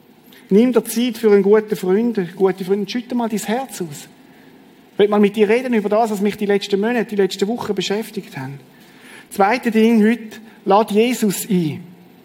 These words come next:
Lad Jesus neu ein. Es gibt so Fallen, oder? Wenn du schon öfters da in die Kirche kommst, bist du, "Ja, das kenne ich schon, das habe ich schon mal gemacht." Ich meine nicht das. Sondern wir müssen mal schauen, wie die Geschichte weitergegangen ist. Vers achtundzwanzig. Inzwischen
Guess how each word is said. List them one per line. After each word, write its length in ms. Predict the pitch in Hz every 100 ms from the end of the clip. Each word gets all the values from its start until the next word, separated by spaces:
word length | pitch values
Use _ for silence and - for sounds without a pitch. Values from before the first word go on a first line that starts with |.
| _ _ _ _ _ _ _ _ _ - -
Lad 320 | 170 196 226
Jesus 520 | 196 233 240 220 -
neu 240 | 190 202 226
ein. 480 | 220 214 214 143 - - - _ _ _ _ _ _ _ _ _ - - - - - - - - - - - - - - - - - - - - - - -
Es 80 | -
gibt 180 | 220
so 80 | 214
Fallen, 360 | 196 190 220 196
oder? 200 | 208 208
Wenn 140 | 196
du 300 | 190 190 196 - -
schon 160 | - 202
öfters 280 | 202 190
da 100 | -
in 80 | 185
die 60 | -
Kirche 220 | 202 208
kommst, 140 | 202
bist 120 | 190 185
du, 40 |
"Ja, 100 | 196
das 160 | 165 -
kenne 260 | 151 160
ich 60 | 160
schon, 80 | 151
das 80 |
habe 100 | 139
ich 60 | 135
schon 100 | 139
mal 80 | 139
gemacht." 340 | 170 175 180
Ich 120 | 196
meine 300 | 185 185 185
nicht 120 | 202 202
das. 480 | 196 160 110 - - - _ _ _ _ - - - - -
Sondern 180 | 202 202
wir 140 | 208
müssen 180 | 208 208
mal 140 | 196
schauen, 200 | 196 226
wie 60 | 220
die 120 | 196
Geschichte 420 | 180 226 214 -
weitergegangen 580 | 214 247 240 220 208 196
ist. 120 | 165
Vers 200 | - 180
achtundzwanzig. 840 | 180 220 - 220 - 185 160 160 196
Inzwischen 840 | 180 196 240 240 - 240 254 254